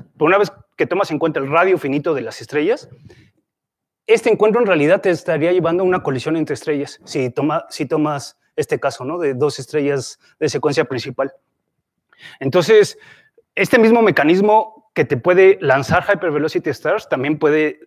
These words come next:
ser un colisionador de estrellas, ¿no? En el centro de nuestra galaxia. Bueno, esto es otra manera de representar lo mismo, pero ahora ya des-, pun-, desde el punto de vista de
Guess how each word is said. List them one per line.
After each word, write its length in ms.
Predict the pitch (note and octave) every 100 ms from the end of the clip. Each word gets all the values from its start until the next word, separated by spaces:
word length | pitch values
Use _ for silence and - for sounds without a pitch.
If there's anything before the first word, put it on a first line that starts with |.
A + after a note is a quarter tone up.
| -
ser 180 | F#3 E3+
un 120 | E3
colisionador 600 | - C#3+ B2+ D3 C3 C3+
de 60 | C#3
estrellas, 440 | C3 C#3 B2 B2
¿no? 160 | E3+ _ _ _
En 140 | C3+ C3
el 160 | A#2+
centro 220 | C3 C#3
de 80 | C3+
nuestra 200 | A#2+ B2
galaxia. 380 | A#2 A#2 - - _ _ _ _ _ _
Bueno, 220 | - G3
esto 140 | - E3+
es 220 | - - _ - _ _
otra 260 | - D#3+ G3
manera 260 | C#3+ D3+ D#3+
de 60 |
representar 460 | C#3 B2+ C#3+ C#3 D#3
lo 80 | D#3+
mismo, 360 | B3 B3 C4+
pero 140 | - C3
ahora 160 | C#3+
ya 140 | C#3+ C3+
des-, 180 | C#3
pun-, 320 | - C#3+ F3 F3+
desde 240 | C3+ C3
el 60 | C3
punto 240 | F3+ F3+
de 80 | D#3
vista 320 | C#3+ D3 D#3+
de 480 | C3 A#2 A2 G#2 A2